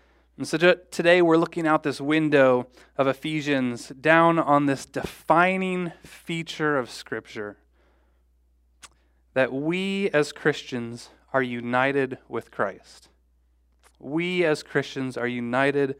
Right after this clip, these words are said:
with Christ. And this, this is what makes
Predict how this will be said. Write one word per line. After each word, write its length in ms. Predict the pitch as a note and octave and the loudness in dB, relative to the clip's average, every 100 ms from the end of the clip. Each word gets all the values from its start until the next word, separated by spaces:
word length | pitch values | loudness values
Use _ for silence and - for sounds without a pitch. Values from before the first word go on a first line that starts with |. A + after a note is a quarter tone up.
| _ _ - | _ _ -8
with 380 | B2+ B2+ - - | 0 0 -2 -16
Christ. 600 | - A2 G2 - - - _ _ _ _ - | -8 -6 -6 -10 -20 -20 _ _ _ _ 0
And 160 | D3 G3 | 4 8
this, 240 | A3 G#3+ | 8 8
this 280 | E3 G#3+ G#3+ | 6 6 6
is 140 | F#3 | 0
what 200 | F#3 F3 | 4 4
makes 460 | D#3+ F3+ F#3+ - | 4 2 0 -6